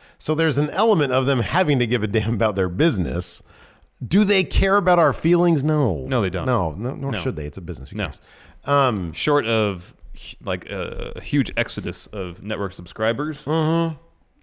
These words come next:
Speaker 2: they don't care.
Speaker 1: How huge would that have to be? Because that's what he's talking about right here.
Speaker 2: Forty percent. If forty percent pe-, of, of network subscribers canceled their subscription, they would pay attention to that.
Speaker 1: I think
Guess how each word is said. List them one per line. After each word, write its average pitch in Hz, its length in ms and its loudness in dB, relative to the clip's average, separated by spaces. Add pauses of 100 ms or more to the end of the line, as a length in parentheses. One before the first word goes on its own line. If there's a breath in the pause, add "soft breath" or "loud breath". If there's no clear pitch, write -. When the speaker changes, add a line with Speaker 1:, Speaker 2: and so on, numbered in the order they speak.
(120)
Speaker 2:
they 92 80 -10
don't 85 160 -12
care. 92 260 -20 (440 soft breath)
Speaker 1:
How 247 500 0
huge 180 420 2
would 120 180 2
that 104 180 4
have 101 180 2
to 104 60 -4
be? 82 160 0
Because 104 260 0
that's 254 180 0
what 262 80 0
he's 214 120 0
talking 208 360 -2
about 127 200 2
right 110 180 4
here. - 20 -6
Speaker 2:
Forty 78 120 -8
percent. 92 260 -10 (1600 loud breath)
If 104 120 -10
forty 156 240 0
percent 120 320 0
pe-, 120 120 -2
of, 101 280 0
of 95 300 -2
network 98 220 -2
subscribers 92 440 -4
canceled 90 420 -6
their 87 100 -6
subscription, 92 560 -12
they 85 100 -4
would 85 100 -4
pay 82 120 -6
attention - 340 -16
to - 60 -18
that. - 200 -16
Speaker 1:
I 107 140 -4
think 107 280 -4